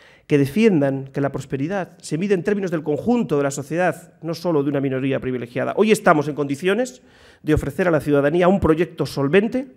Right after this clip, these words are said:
para gobernar España, para combatir así las desigualdades y garantizar una recuperación justa,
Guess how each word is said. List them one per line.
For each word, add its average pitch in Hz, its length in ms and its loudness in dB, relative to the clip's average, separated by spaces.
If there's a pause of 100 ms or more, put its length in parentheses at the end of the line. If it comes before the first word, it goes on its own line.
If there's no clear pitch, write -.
para 135 160 0
gobernar 127 380 -6
España, - 400 -8 (420)
para 160 220 4
combatir 160 500 2
así 208 160 0
las 202 140 -2
desigualdades 170 720 -2
y 156 80 -2
garantizar 147 500 0
una 226 160 2
recuperación 185 460 0
justa, - 460 -6